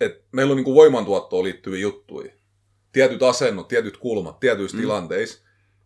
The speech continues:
Speaker 1: niin se on ihan sama, että onko se tempasemassa niinku rautaa pään päälle, vai pitäisikö sun iskeä kaveri perseelle.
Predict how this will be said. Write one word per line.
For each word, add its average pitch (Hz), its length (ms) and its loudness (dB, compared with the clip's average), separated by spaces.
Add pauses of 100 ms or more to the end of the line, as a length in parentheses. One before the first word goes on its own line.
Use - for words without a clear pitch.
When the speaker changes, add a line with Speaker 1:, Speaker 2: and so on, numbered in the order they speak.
Speaker 1:
niin 110 260 -8
se - 120 -2
on 127 80 4
ihan 147 180 -2
sama, 143 380 -2
että - 160 -8 (400)
onko 127 120 -2
se 117 120 -6
tempasemassa 113 600 -2
niinku 110 380 -8
rautaa 127 400 0
pään 101 280 -4
päälle, 87 320 -4 (640)
vai 98 100 -2
pitäisikö 107 320 -2
sun 95 120 -4
iskeä 101 220 -6
kaveri 98 340 -2
perseelle. 73 480 -12